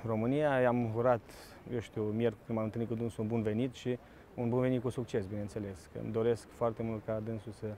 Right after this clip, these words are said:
după douăzeci de ani, să califice echipa națională. Asta ar fi o min-, un lucru frumos, practic o minune, fiindcă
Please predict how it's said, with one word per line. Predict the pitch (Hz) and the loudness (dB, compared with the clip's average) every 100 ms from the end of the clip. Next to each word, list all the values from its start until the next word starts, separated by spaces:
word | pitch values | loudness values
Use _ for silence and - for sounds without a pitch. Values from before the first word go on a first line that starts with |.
| - - - - - - - - - - - - - - - - - | -12 -20 -20 -20 -20 -20 -20 -20 -20 -20 -20 -20 -20 -20 -20 -20 -16
după | - 110 120 | -6 4 6
douăzeci | 135 123 120 | 6 6 4
de | 113 | 4
ani, | 127 | 2
să | 113 | 0
califice | 117 113 107 107 113 | -2 -2 -2 -6 -6
echipa | 101 107 | -6 -6
națională. | 104 98 101 92 92 - - - - - | -6 -6 -8 -8 -12 -16 -20 -20 -18 -6
Asta | 120 - | -4 -2
ar | 107 | 0
fi | 123 | 2
o | |
min-, | 113 113 113 - 113 | 2 2 -2 -6 -4
un | 117 117 | 0 2
lucru | 127 - 113 110 | 2 2 -2 -2
frumos, | 117 113 127 - - - - - - | -2 0 0 -2 -10 -16 -18 -20 0
practic | 131 113 110 | 2 2 2
o | |
minune, | 120 117 131 135 | 4 4 4 4
fiindcă | 113 117 113 117 | 2 -2 -2 -4